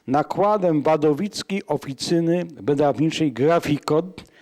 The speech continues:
dzięki pewnemu wsparciu finansowemu ze strony Starostwa Powiatowego.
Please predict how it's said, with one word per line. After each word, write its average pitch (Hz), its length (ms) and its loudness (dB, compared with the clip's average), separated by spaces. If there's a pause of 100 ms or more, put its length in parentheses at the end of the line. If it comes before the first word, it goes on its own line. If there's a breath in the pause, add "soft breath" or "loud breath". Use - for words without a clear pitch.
(320 loud breath)
dzięki 214 580 0
pewnemu 165 580 0
wsparciu 160 720 0
finansowemu 139 1000 0
ze 131 140 0
strony 151 340 0
Starostwa 139 600 -2
Powiatowego. 131 840 -2